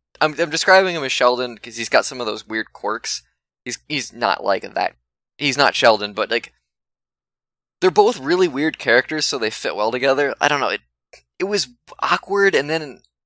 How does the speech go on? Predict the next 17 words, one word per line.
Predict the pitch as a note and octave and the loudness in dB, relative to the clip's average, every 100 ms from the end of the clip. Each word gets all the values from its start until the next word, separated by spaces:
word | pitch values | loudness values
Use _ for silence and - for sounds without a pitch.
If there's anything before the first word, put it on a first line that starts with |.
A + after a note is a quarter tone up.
| _ | _
and | A#2+ | -8
then | D#3+ | -6
it | E3 | -6
was | D#3 C3 | -6 -8
okay. | A#2+ - - A#2 _ _ _ _ _ _ _ _ _ _ _ _ _ _ | -6 -4 -4 -6 _ _ _ _ _ _ _ _ _ _ _ _ _ _
I | |
don't | C3 C3+ | -4 -2
know | |
what, | C3 B2+ - | -4 -4 -4
I | B2 | -2
don't | B2 | -2
know | |
what | A2+ | -6
to | A2 | -8
think | A2 G#2+ | -14 -12
about | A2 | -12
it. | - | -14